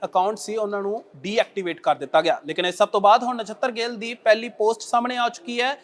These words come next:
ਦੱਸ ਦਈਏ ਕਿ ਨਛੱਤਰ ਗਿੱਲ ਨੇ ਤਿੰਨਾਂ ਗਾਇਕਾਂ ਨੂੰ ਜੋ ਹੈ ਮਾਫ ਕਰ ਦਿੱਤਾ ਹੈ ਅਤੇ ਨਾਲ ਹੀ ਨਾਲ ਆਪਣੇ ਸਾਰੇ ਸਹਿਯੋਗੀਆਂ ਨੂੰ, ਆਪਣੇ ਚਾਹਕਾਂ ਨੂੰ, ਫੈਨਸ ਨੂੰ ਜੋ ਹੈ ਅਪੀਲ ਕੀਤੀ ਹੈ ਕਿ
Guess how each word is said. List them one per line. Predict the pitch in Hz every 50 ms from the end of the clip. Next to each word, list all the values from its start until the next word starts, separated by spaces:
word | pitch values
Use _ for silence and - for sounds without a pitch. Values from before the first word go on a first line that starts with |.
| _ _ _ _ -
ਦੱਸ | 170 202 226 220
ਦਈਏ | 302 311 302
ਕਿ | 311
ਨਛੱਤਰ | 294 285 262 254 262 285 277
ਗਿੱਲ | 240 233 247 247 254 247
ਨੇ | 247 254 262
ਤਿੰਨਾਂ | - - 262 262 277 302 294 226 180
ਗਾਇਕਾਂ | 160 175 175 185 170 214 208 208
ਨੂੰ | 208 202
ਜੋ | 151 175 175 180 180
ਹੈ | 170 180 185 196 208 - - _ _ _ _ _ _ _ _ -
ਮਾਫ | 165 208 254 277 247 -
ਕਰ | - 208 180
ਦਿੱਤਾ | 165 165 156 - 190 175
ਹੈ | 156 - - _ _ _ 165
ਅਤੇ | 160 175 165
ਨਾਲ | 165 160 170 196
ਹੀ | 196 196 214
ਨਾਲ | 208 196 202 220 -
ਆਪਣੇ | 180 175 - 196 190 196 208 226 247 - _ _ _
ਸਾਰੇ | - - 208 202 202 214
ਸਹਿਯੋਗੀਆਂ | 220 - 185 170 175 165 175 180 180 208 254 262 247
ਨੂੰ, | 262 277 277 185 - 185
ਆਪਣੇ | 170 - 196 196 202 202
ਚਾਹਕਾਂ | 202 - - 196 175 185 196 - 233 233
ਨੂੰ, | 220 240 240
ਫੈਨਸ | - - 185 196 202 202 208
ਨੂੰ | 196 208 202
ਜੋ | 175 185 180 180
ਹੈ | 180 196 190
ਅਪੀਲ | 185 185 165 190 214 208
ਕੀਤੀ | - 220 185 - 202 196 190
ਹੈ | 196 208 208
ਕਿ | - 240